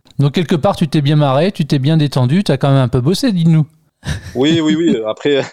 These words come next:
Speaker 2: <laughs> on devait avoir, euh, trente E C T S, c'est des crédits qu'il faut valider. Donc je les ai validés. Ce qui est bien quand on part à l'étranger, c'est qu'on peut choisir son planning et ses, euh, ses,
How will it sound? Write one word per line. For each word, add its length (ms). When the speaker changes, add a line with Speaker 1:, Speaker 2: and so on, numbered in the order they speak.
Speaker 2:
<laughs> 300
on 120
devait 220
avoir, 300
euh, 100
trente 300
E 60
C 160
T 100
S, 280
c'est 120
des 100
crédits 360
qu'il 120
faut 120
valider. 400
Donc 200
je 100
les 160
ai 40
validés. 420
Ce 60
qui 80
est 20
bien 240
quand 200
on 40
part 200
à 80
l'étranger, 520
c'est 300
qu'on 240
peut 120
choisir 360
son 160
planning 400
et 160
ses, 260
euh, 240
ses, 320